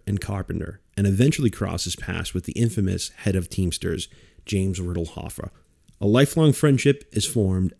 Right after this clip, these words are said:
as is a lifetime of union pension scams and systematic mob hits. But as Frank becomes more and more immersed in the world of organized crime, he will eventually learn the true cost of having compromised his family, morality,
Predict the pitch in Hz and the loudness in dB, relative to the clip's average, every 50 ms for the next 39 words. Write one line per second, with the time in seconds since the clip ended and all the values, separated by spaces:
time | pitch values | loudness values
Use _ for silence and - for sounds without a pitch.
0 | _ - 120 139 135 131 123 120 113 110 98 101 98 101 95 - - 95 92 92 | _ 2 4 6 8 8 8 8 6 6 4 4 4 2 2 0 -2 -2 0 0
1 | 90 85 78 - - - 104 107 107 107 104 95 - - 98 92 - 95 92 - | -2 -4 -6 -10 -6 0 2 4 4 4 4 2 0 -2 -4 -2 -2 -2 -2 -2
2 | - - 92 90 90 90 85 - - 90 85 - 92 90 - 90 87 87 87 85 | -2 -2 -2 -2 0 -2 -2 -4 -6 -6 -6 -4 -6 -4 -4 -4 -4 -4 -4 -6
3 | 85 - 90 80 71 - 82 85 - - - - - - _ _ _ _ - - | -6 -4 -4 -6 -6 -6 -6 -6 -8 -8 -10 -14 -14 -16 _ _ _ _ 0 2
4 | 113 107 - - - 156 165 175 - 175 156 - 147 131 113 110 117 123 127 123 | 4 4 4 4 6 6 6 6 4 2 2 4 4 4 6 6 8 8 8 8
5 | 123 120 117 113 113 98 98 95 98 101 95 85 87 - - - - 95 90 92 | 8 8 8 8 8 6 4 4 4 4 2 2 0 -2 -6 -4 -2 0 0 0
6 | 87 95 101 107 110 104 101 101 92 95 90 90 92 92 90 87 - - - - | 0 0 2 2 2 2 2 2 2 2 2 2 0 0 -2 -4 -4 -6 -8 -8
7 | 92 90 82 - - - - _ - 113 107 104 104 101 98 113 123 139 143 - | -8 -6 -6 -8 -10 -12 -14 _ -2 0 0 2 2 2 2 4 4 2 2 0
8 | - 135 117 107 104 101 98 95 92 92 92 90 - 87 92 180 - - - - | -2 0 2 2 4 2 2 2 2 2 0 0 -2 -2 -4 -4 -4 -2 -2 -2
9 | 110 - - 117 95 87 85 - - - 87 - 101 95 90 92 90 - - 98 | -2 0 -2 -4 -4 -4 -6 -6 -4 -6 -4 -2 -2 -2 0 0 -2 -2 -2 -4
10 | 101 95 98 98 98 92 92 95 90 - - 90 - - - 104 104 104 104 107 | -4 -2 0 0 0 0 0 -2 -4 -4 -4 -6 -6 -4 -2 0 2 4 4 4
11 | 110 110 113 - - - 101 95 92 92 90 87 92 90 90 92 98 | 2 2 0 -4 -6 -4 -4 -2 -2 -2 0 0 0 0 -2 -4 -4